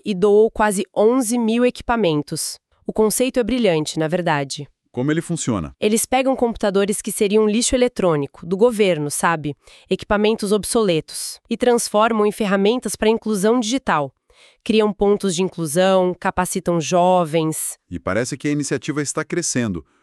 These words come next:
Speaker 2: com uma parceria nova pra levar o programa a comunidades vulneráveis, quilombolas, indígenas.
Speaker 1: O que é fascinante é o duplo benefício. Você combate a exclusão digital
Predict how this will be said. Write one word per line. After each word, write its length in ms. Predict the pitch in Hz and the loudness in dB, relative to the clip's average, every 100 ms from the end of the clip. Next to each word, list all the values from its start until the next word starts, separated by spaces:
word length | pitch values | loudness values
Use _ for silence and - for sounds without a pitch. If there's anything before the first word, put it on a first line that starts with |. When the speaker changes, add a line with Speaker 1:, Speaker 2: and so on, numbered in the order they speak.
| _ - | _ -6
Speaker 2:
com 80 | |
uma 160 | 113 120 | -2 0
parceria 460 | 127 117 120 131 123 | -2 -2 -2 0 0
nova 400 | 107 127 101 92 | 0 0 -2 -4
pra 140 | 107 | -2
levar 240 | 107 92 | -2 -2
o 100 | 113 | -2
programa 480 | 117 110 107 131 131 | -2 -4 -2 -2 -4
a 40 | 123 | -6
comunidades 640 | 131 123 113 117 113 92 | -4 -2 0 -2 -4 -6
vulneráveis, 720 | 123 143 107 87 71 71 - _ _ | -4 -2 0 -2 -4 -10 -14 _ _
quilombolas, 680 | 95 95 90 107 117 101 82 | -4 -2 0 0 0 -2 -4
indígenas. 760 | 87 80 110 101 110 107 - - | -8 -6 -6 -4 -6 -8 -12 -10
Speaker 1:
O 80 | 202 | -8
que 160 | - 233 | -2 -2
é 80 | |
fascinante 680 | 240 262 240 214 233 277 - | 0 -2 0 2 2 0 0
é 60 | 214 | -2
o 80 | 196 | 0
duplo 340 | 233 269 269 | -2 0 0
benefício. 800 | 226 254 254 - 147 - 143 127 _ _ _ _ - | 2 2 0 -4 -8 -8 -10 -14 _ _ _ _ -4
Você 220 | 214 269 | 0 0
combate 480 | 277 247 226 254 269 | 2 2 2 0 -2
a 20 | |
exclusão 400 | - 233 202 220 | -2 -2 0 0
digital 540 | 175 196 - 170 226 | 0 -4 0 2 2